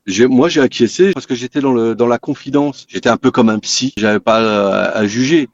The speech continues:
Ce qu'ils ont fait, ils l'ont fait pour l'honneur de la famille, entre guillemets,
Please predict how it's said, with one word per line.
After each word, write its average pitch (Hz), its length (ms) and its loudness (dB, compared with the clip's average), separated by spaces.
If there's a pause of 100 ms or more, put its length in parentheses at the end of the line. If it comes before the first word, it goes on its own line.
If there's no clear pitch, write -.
(160)
Ce - 80 -12
qu'ils 123 160 2
ont 131 80 4
fait, 139 220 2
ils 123 40 4
l'ont 117 140 2
fait 127 180 -2
pour 90 240 -6
l'honneur 113 560 2
de 104 60 -6
la 98 100 -2
famille, 123 460 4
entre 104 260 -4
guillemets, 113 460 0